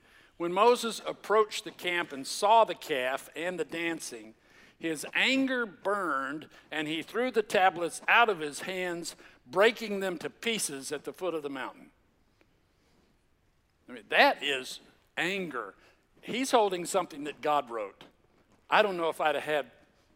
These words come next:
that much gumption to do that. I mean, really? God just wrote these, and I'm gonna say, "I hate you so much, people." There goes. It's a dangerous thing, but that's righteous anger. Why? Because they were not supposed to worship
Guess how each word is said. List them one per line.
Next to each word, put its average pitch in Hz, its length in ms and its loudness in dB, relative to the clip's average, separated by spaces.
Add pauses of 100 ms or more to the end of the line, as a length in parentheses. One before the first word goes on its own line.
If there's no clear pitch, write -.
(160)
that 170 280 2
much 151 260 -6
gumption 147 480 -6
to - 80 -20
do 139 200 -10
that. 104 280 -8 (260)
I - 60 -20
mean, 135 160 -10
really? 151 380 0 (580)
God 170 220 6
just 151 180 -6
wrote 156 240 0
these, 170 260 -4
and 143 140 -4
I'm 147 180 0
gonna 147 160 -6
say, 143 220 -4
"I 160 160 4
hate 160 240 -10
you 160 80 -10
so - 160 -8
much, 165 260 -6
people." 165 360 -8 (560)
There 135 160 -8
goes. 135 420 -6 (1000)
It's - 120 -20
a 139 40 -10
dangerous 160 460 -4
thing, 202 220 -6
but 131 100 -14
that's 190 260 2
righteous 190 440 -2
anger. 185 340 -6
Why? 156 360 -2 (960)
Because 175 300 -2
they 214 120 4
were 208 140 0
not 226 340 0
supposed 240 440 0
to 202 80 -2
worship 190 580 -2